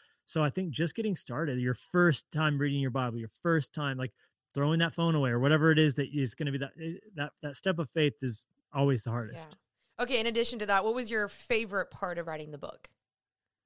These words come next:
Speaker 1: Oh gosh, hitting send.
Speaker 2: Oh, nice.
Speaker 1: When
Speaker 2: You're
Speaker 1: it's
Speaker 2: like,
Speaker 1: like,
Speaker 2: "I'm
Speaker 1: my
Speaker 2: done."
Speaker 1: And all my kids and I, we always have this ritual when we send the book to the publisher, we all gather around, we all push the mouse at the same time.
Speaker 2: Oh, that's fun.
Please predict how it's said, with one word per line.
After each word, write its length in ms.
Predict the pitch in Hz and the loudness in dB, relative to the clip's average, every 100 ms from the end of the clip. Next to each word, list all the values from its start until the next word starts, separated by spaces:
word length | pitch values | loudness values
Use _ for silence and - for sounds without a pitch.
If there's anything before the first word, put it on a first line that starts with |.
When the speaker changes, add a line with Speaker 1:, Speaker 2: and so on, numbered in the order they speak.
| _ | _
Speaker 1:
Oh 160 | 135 143 | -2 0
gosh, 300 | 147 135 - | 2 0 0
hitting 180 | 147 131 | -2 -2
send. 400 | 135 127 147 - _ _ _ 240 | -4 -4 -4 -8 _ _ _ 0
Speaker 2:
Oh, 160 | 247 | 2
nice. 300 | 220 196 196 | 2 -2 0
Speaker 1:
When 80 | 139 | 0
Speaker 2:
You're 100 | 214 | 0
Speaker 1:
it's 60 | 208 | -2
Speaker 2:
like, 160 | 196 | -2
Speaker 1:
like, 40 | 202 | -4
Speaker 2:
"I'm 100 | 208 | -2
Speaker 1:
my 80 | |
Speaker 2:
done." 640 | - 208 214 214 214 208 - - | -4 -4 -6 -8 -8 -10 -12 -6
Speaker 1:
And 100 | 160 | -4
all 160 | 156 170 | 0 2
my 140 | 175 | 2
kids 280 | - 175 147 | 4 2 2
and 100 | 165 | 0
I, 260 | 160 156 | 2 2
we 140 | 147 143 | 2 2
always 440 | 147 147 151 135 | 4 4 2 0
have 120 | 151 127 | -2 -4
this 140 | 110 | -2
ritual 320 | 143 - 156 | -2 0 0
when 100 | 135 | 0
we 80 | 127 | -2
send 220 | 131 151 | -2 -2
the 40 | 131 | 0
book 160 | 139 | -2
to 60 | - | -4
the 80 | 127 | -4
publisher, 460 | 139 131 131 139 | -2 -2 -2 -2
we 100 | 131 | 0
all 140 | 135 135 | 0 0
gather 220 | 139 139 | 0 0
around, 120 | 135 | -2
we 80 | 131 | -2
all 80 | 120 | -2
push 220 | 147 - | -4 -4
the 80 | 131 | -6
mouse 280 | 123 120 | -6 -8
at 80 | 135 | -10
the 60 | 117 | -10
same 240 | 135 123 | -6 -6
time. 360 | 110 120 117 104 - | -4 -4 -4 -4 -6
Speaker 2:
Oh, 260 | 226 233 | -2 -2
that's 280 | 233 247 240 | 0 -2 -4
fun. 680 | - 185 170 175 170 170 | -6 -4 -2 -2 -4 -6